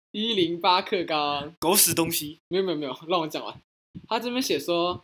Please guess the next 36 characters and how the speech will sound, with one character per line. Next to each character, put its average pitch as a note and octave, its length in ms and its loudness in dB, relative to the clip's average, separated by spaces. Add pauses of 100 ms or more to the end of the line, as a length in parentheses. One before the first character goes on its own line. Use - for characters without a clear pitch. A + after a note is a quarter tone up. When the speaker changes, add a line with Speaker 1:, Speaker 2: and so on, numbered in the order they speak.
(340)
Speaker 1:
我 E3 100 0
觉 E3+ 160 0
得 G#3 300 2
一 A3+ 80 0
零 A3+ 160 -2
八 G#3 120 4
课 G#3 200 0
纲 F#3+ 180 0
的 D3+ 60 -2
关 D3 200 -4
系， D3 360 -8 (260)
让 A3+ 180 2
我 E3+ 80 0
们 C#3 160 -6
这 F3 140 -2
些 F3+ 140 -2
高 E3 160 -2
中 D#3+ 160 -6
生 D#3 260 -6
好 B2+ 240 -6
像 E3+ 260 -4
要 F3 200 2
被 F3+ 240 0
迫 E3+ 260 -2
觉 C#3+ 240 -4
得 C#3+ 160 -2
自 F#3 220 -8
己 D#3 180 -4
以 G#2+ 60 -6
后 D3+ 180 -2
要 D#3+ 140 0
去 E3 200 -4
的 B2+ 80 -2
科 C#3 200 -8
系。 C#3 180 -10
诶， D#3+ 180 -10